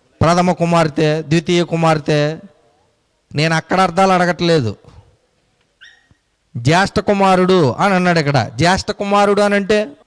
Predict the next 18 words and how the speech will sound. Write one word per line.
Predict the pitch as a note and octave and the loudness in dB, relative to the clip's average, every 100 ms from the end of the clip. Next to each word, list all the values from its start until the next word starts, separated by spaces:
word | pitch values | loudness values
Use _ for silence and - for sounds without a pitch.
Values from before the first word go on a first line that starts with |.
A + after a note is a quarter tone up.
| _ | _
తన | G3+ G#3+ | 0 2
బలం. | E3 E3+ G3+ A#3+ D3+ G#2+ - | 2 2 4 4 2 -4 -8
మీరు | C3+ E3+ | -2 -2
ఎప్పుడైనా | E3 G#3 A3 | 0 2 2
బాగా | G3 G3+ G#3 G3 | 2 2 2 2
గమనించండి, | G3 G3+ F#3+ F#3+ E3+ C3 G2+ - - | 0 0 -2 -2 0 -2 -4 -12 -6
ఇంట్లో | E3 F#3+ A#3 | -4 0 2
ఏదన్నా | A3+ A3 G#3+ | 4 2 0
కార్యక్రమం | G#3+ G3 G3+ G3 G#3 G#3 | 0 2 2 0 0 0
జరిగింది, | G3 F#3 F#3 F3 C3+ G#2 | 2 2 2 0 -2 0
ఎవరిని | C#3+ F3+ G#3+ | 2 2 2
పిలుస్తారు? | G3+ G#3 G#3 G#3+ G3+ G3 G3 _ _ - - | 0 -2 0 2 2 0 -4 _ _ -8 -2
"చిన్నోడా | G#3 G#3 G3+ | 2 4 4
రా" | G3+ F3+ B2+ | 4 2 0
అంటారు | F#3 G#3 G#3 | 0 0 0
కదా. | G3+ A3 - _ _ - _ _ _ - _ - | 0 0 -4 _ _ -20 _ _ _ -20 _ 0
ఎవరిని | F3 A3 | 2 2
పిలుస్తారు? | A3 A3 G#3+ A3 G#3+ G#3 B3 | 2 0 2 2 2 2 -2